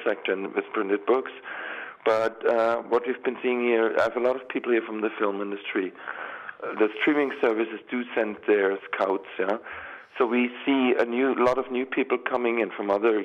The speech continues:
creative sectors. So the big agents do have a music section, they do have a film section, they d-, would do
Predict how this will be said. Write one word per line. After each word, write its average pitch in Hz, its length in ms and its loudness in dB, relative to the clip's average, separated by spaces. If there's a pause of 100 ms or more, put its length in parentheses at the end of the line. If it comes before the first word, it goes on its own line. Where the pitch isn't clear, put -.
creative 113 360 2 (120)
sectors. - 420 -6 (880)
So 104 100 2
the 101 100 2
big 147 200 2 (100)
agents 127 540 0 (100)
do 139 160 2
have 123 240 4
a 123 60 0
music 113 480 -2
section, 98 380 -4
they 101 100 6
do 127 200 2
have 120 140 2
a 110 180 -12
film 101 300 0
section, 95 480 -4
they 110 120 4
d-, 110 220 -8
would 117 220 -2
do 117 220 -2